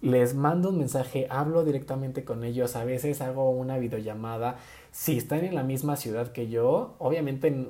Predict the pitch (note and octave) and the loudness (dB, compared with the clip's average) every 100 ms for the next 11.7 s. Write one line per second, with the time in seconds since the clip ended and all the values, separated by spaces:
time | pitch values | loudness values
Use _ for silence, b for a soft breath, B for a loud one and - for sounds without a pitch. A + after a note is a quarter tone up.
0 | - B2+ A2+ A2 - D#3 E3 C3+ A2 B2 | -8 -8 -6 -4 4 4 4 0 -4 -4
1 | B2 C3 C3+ C3+ - - C#3 D3 B2+ B2+ | -2 0 0 -2 -12 -2 0 2 6 6
2 | C3 C#3 - - - _ _ - _ _ | 6 2 0 -6 -20 _ _ -20 _ _
3 | - - D#3 D3+ E3+ F#3+ G#3 G3+ F3 F3 | -20 2 2 4 2 2 0 2 4 4
4 | D#3 D3+ C#3+ C#3 A#2+ A2+ - - A2+ A#2+ | 4 0 -2 2 2 2 -2 -8 -4 0
5 | D3 D3+ D3+ C#3+ C3+ D3 D3 C#3+ D3 D3+ | 0 0 2 2 0 0 2 2 2 -2
6 | - C3 C#3 D#3+ F3 D3 A2+ C3 C3 C3+ | -2 0 4 4 4 0 -4 -4 -2 -2
7 | C3+ - - E3+ D#3+ F3 F3 - D3+ D3+ | -4 -10 -4 -4 0 0 0 -4 -2 0
8 | D3+ D3 A2+ - B B B B - B3 | 0 -2 -6 -8 B B B B 0 4
9 | A#3 B3 C4+ F4 - - - E3+ G#3+ G3+ | 4 4 4 0 -6 -10 -2 0 2 4
10 | D#3+ D4+ A#4 - _ _ _ _ - - | 2 0 -6 -16 _ _ _ _ -20 -20
11 | - C3+ C3 C3 B2+ B2 A#2+ | -4 2 4 4 4 4 2